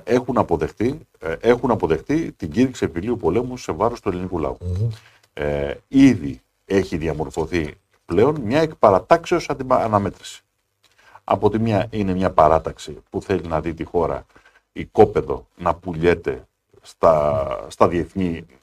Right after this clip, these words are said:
Speaker 1: στις διεθνείς αγορές.
Speaker 2: Και το λαό στα σκλάβων, πάζαρα.
Speaker 1: Ε, το, το, το, το λαό δεν τον χρειάζεται. Θέλει την εξόντωσή του.
Speaker 2: Να που-, να βγαίνει στην Ευρώπη, να
Speaker 1: Ναι,
Speaker 2: δουλέψει
Speaker 1: ναι.
Speaker 2: εκεί.
Speaker 1: Όσοι βγουν, όσοι
Speaker 2: Όσοι μπορέσουν.
Speaker 1: προλάβουν. Η, η συντριπτική πλειοψηφία από εδώ και μπρος θα πεθάνει.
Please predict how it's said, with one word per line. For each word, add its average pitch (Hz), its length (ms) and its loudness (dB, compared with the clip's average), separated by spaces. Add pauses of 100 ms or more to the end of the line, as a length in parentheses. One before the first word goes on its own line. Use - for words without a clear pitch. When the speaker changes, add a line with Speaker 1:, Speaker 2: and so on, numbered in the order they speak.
Speaker 1:
στις 90 180 -6
διεθνείς 87 340 -4
αγορές. 76 440 -6 (160)
Speaker 2:
Και 107 120 2
το 101 140 4
λαό 104 280 6
στα 107 140 0
σκλάβων, 85 460 0
πάζαρα. 82 460 0 (220)
Speaker 1:
Ε, - 60 -8 (100)
το, - 160 6
το, 104 260 -6
το, 101 220 4
το 107 120 8
λαό 95 160 8
δεν 98 100 4
τον 92 120 -2
χρειάζεται. 76 520 -2
Θέλει 107 220 0
την 104 120 -10
εξόντωσή 87 460 -4
του. - 180 -16
Speaker 2:
Να 92 200 -2
που-, 95 240 -4
να 92 100 -2
βγαίνει 113 300 2
στην 101 180 -2
Ευρώπη, 101 360 4
να 85 80 -2
Speaker 1:
Ναι, 78 60 -2
Speaker 2:
δουλέψει - 340 0
Speaker 1:
ναι. 95 80 -2
Speaker 2:
εκεί. 95 160 -4 (120)
Speaker 1:
Όσοι 190 400 12
βγουν, 127 360 6
όσοι - 40 -4 (120)
Speaker 2:
Όσοι - 180 6
μπορέσουν. 110 200 12
Speaker 1:
προλάβουν. 101 420 8
Η, 90 260 0
η 107 60 -8
συντριπτική 101 600 0
πλειοψηφία 113 460 -2
από 110 140 2
εδώ 113 140 4
και 92 120 -2
μπρος 101 240 2
θα 107 100 -2
πεθάνει. 92 360 -2